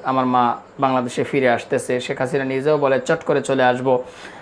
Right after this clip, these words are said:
আবার একবার শেখ হাসিনার ছেলে জয় বলে, "আমার মা নির্বাচন করবে," আবার বলে, "করবে না।" এখন আবার বলতেছে, "এখনও সিদ্ধান্ত হয়নি।" তো আসলে বাংলাদেশের যে সমস্ত আওয়ামী লীগের নেতারা এখন পর্যন্ত রয়ে গেছে, তারা অত্যন্ত দ্বিধাদ্বন্দ্বের মধ্যে পড়ে গেছে যে আসলে এরা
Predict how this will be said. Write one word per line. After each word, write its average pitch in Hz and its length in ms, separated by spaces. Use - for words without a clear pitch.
আবার 151 240
একবার 139 320
শেখ 143 200
হাসিনার 135 260
ছেলে 127 220
জয় 123 220
বলে, 123 180
"আমার 123 180
মা 120 140
নির্বাচন 120 480
করবে," 127 320
আবার 123 200
বলে, 117 180
"করবে 151 360
না।" 123 200
এখন 170 180
আবার 170 120
বলতেছে, 160 360
"এখনও 165 320
সিদ্ধান্ত 135 460
হয়নি।" 117 380
তো 220 100
আসলে 202 360
বাংলাদেশের 175 500
যে 190 100
সমস্ত 196 300
আওয়ামী 156 200
লীগের 160 160
নেতারা 143 300
এখন 143 300
পর্যন্ত 147 400
রয়ে 139 420
গেছে, 131 440
তারা 151 200
অত্যন্ত 160 560
দ্বিধাদ্বন্দ্বের 151 680
মধ্যে 123 280
পড়ে 123 200
গেছে 113 280
যে 131 100
আসলে 160 380
এরা 202 140